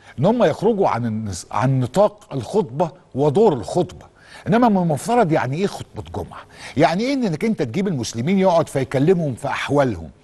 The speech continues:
افرض المجتمع ده النهارده عايز يتكلم في توريد القمح، عايز يتكلم في حاجه دينيه مختلفه شويه عن القريه اللي جنبهم،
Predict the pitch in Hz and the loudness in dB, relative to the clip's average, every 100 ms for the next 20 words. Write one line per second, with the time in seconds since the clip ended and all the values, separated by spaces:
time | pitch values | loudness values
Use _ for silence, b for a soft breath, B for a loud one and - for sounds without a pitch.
0 | B B B - 214 269 220 180 - - | B B B -2 0 0 2 0 0 0
1 | 226 180 151 196 156 196 170 180 170 147 | 2 2 2 0 2 2 2 0 0 -2
2 | 185 202 160 120 135 160 151 123 101 - | 0 0 -2 -2 0 0 0 -4 -8 -12
3 | - _ _ _ _ B B B B - | -16 _ _ _ _ B B B B 0
4 | 180 247 180 190 214 233 208 - - 202 | 4 4 2 -2 0 2 2 0 -2 0
5 | 196 160 185 214 180 - 196 202 160 - | 0 -2 0 0 0 -2 0 0 0 0
6 | 185 202 160 160 - 208 196 139 113 104 | 4 4 4 -2 -2 0 0 -2 -6 -10
7 | 98 135 | -8 -8